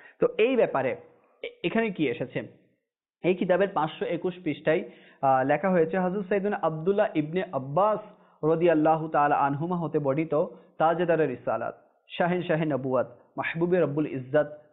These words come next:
সাল্লাল্লাহু তাআলা আলাইহি ওয়া আলিহি ওয়াসাল্লাম ইরশাদ করেছেন, "আল্লাহর নিকট তোমাদের মধ্যে সবচেয়ে অধিক পছন্দনীয়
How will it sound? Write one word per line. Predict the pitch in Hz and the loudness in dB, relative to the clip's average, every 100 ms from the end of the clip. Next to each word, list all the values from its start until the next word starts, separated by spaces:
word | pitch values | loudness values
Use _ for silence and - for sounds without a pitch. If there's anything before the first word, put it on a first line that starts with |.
| _ | _
সাল্লাল্লাহু | 202 185 160 160 156 | 0 2 2 2 0
তাআলা | 160 151 147 | 0 2 2
আলাইহি | 143 143 147 | 0 -2 -2
ওয়া | 135 | -2
আলিহি | 135 143 | -2 -4
ওয়াসাল্লাম | 135 127 147 139 | -8 -8 -6 -4
ইরশাদ | 123 131 - 170 170 | -6 -6 -2 -2 2
করেছেন, | 147 147 185 214 247 - - - | 0 0 0 0 -2 -10 -8 -2
"আল্লাহর | 170 180 208 202 | 0 2 0 0
নিকট | 147 120 135 120 - _ _ | -2 0 -2 -2 -12 _ _
তোমাদের | 196 226 226 202 | 0 2 2 2
মধ্যে | - 120 143 123 - - - - | 0 -4 -4 -4 -6 -18 -20 -8
সবচেয়ে | 180 - 180 160 - | -6 -4 -4 -4 -2
অধিক | 147 147 202 202 - | -2 -2 -4 -6 -8
পছন্দনীয় | 139 135 180 175 175 175 | -6 -6 -6 -6 -4 -4